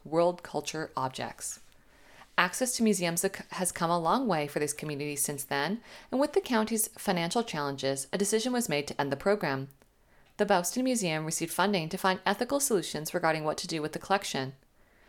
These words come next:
It decided to hold on to some objects and offer some for transfer to other museums. But with Indigenous communities around the world asking for their belongings back, Gaunt recognized the opportunity to do something more.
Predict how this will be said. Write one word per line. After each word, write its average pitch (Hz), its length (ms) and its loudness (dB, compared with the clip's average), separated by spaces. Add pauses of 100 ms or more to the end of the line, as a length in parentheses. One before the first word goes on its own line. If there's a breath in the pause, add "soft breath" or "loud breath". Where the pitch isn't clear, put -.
(160 soft breath)
It - 80 -4
decided 294 340 4
to 320 80 4
hold 214 240 4
on 190 120 4
to 226 40 -4
some 233 160 -2
objects 156 720 0
and 190 100 -2
offer 180 260 2
some 170 180 0
for 175 100 -2
transfer 143 360 -2
to 165 120 0
other 143 120 2
museums. 170 580 -2 (540 loud breath)
But 202 80 6
with 208 160 6
Indigenous 190 480 2
communities 196 400 2
around 156 240 0
the 208 80 0
world 160 320 2
asking 147 360 0
for 208 120 -4
their 208 80 2
belongings 165 500 0
back, 147 400 0 (260 loud breath)
Gaunt 247 220 0
recognized 214 500 2
the 190 80 4
opportunity 170 560 0
to 170 100 -10
do 165 100 0
something 160 360 -2
more. 185 340 2